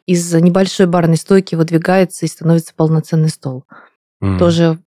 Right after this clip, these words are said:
Speaker 1: такой излюбленный пример и прием. А потайные двери, куда прячется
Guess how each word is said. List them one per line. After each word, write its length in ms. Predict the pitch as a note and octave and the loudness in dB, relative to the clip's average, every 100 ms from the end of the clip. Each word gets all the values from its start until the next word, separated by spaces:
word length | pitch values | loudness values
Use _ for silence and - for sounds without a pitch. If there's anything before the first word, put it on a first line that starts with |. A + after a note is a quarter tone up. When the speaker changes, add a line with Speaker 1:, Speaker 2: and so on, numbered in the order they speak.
| _ - | _ -6
Speaker 1:
такой 460 | F3 - E3 E3+ | -4 0 0 0
излюбленный 480 | F#3 F#3+ F3+ F3 D#3+ | 0 0 0 0 0
пример 500 | D#3+ F#3 F3+ F#3+ A3 | 0 2 4 4 4
и 80 | G3 | 2
прием. 560 | E3 - D#3+ E3 D#3 D#3+ _ - | 0 -2 -2 -2 -2 -6 _ -4
А 100 | E3+ | -2
потайные 420 | F3 F#3+ G3+ G3+ | 0 4 4 4
двери, 280 | F3+ G3 G3+ | 4 4 2
куда 640 | - E3+ F3+ F3 F3 E3+ F3 F3+ - | -2 0 2 2 0 -2 -6 -14 -10
прячется 1300 | - F#3+ F3+ - - - D#3+ D#3+ D#3+ E3 E3 E3 E3+ | 0 2 0 -6 -8 -2 0 0 -4 -4 -6 -6 -6